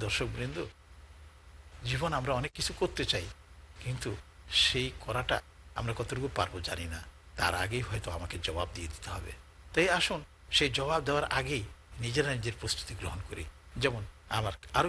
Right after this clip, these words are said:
কিছু বলার ইচ্ছা ছিল এই মক্কি মাদানী সম্পর্কে, বলতে পারলাম না, সময়টা আমার শেষ হয়ে এলো। তবে ভয় নেই, আল্লাহ যদি হেফাজত করেন, বেঁচে থাকি,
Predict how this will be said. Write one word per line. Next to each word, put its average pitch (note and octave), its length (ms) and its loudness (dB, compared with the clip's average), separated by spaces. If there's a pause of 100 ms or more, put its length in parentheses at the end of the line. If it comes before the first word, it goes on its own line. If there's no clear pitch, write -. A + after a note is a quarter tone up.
কিছু - 140 -4 (100)
বলার F#2 240 2
ইচ্ছা - 240 2
ছিল F#2+ 140 0 (360)
এই F2 80 -2 (460)
মক্কি G2+ 300 -4
মাদানী G2 340 2
সম্পর্কে, F#2+ 400 -6 (400)
বলতে C3 260 4
পারলাম F2+ 260 0 (100)
না, D2+ 60 -6 (360)
সময়টা F2+ 380 -4
আমার D#2 220 0
শেষ - 220 -2
হয়ে G1+ 200 -6
এলো। - 140 -12 (720)
তবে D3 160 6 (260)
ভয় A2 260 4
নেই, - 120 -10 (200)
আল্লাহ A#2+ 260 4
যদি G2+ 220 -6
হেফাজত F#2+ 480 -2
করেন, D#2+ 200 -4 (360)
বেঁচে G#2+ 260 -2
থাকি, - 180 -8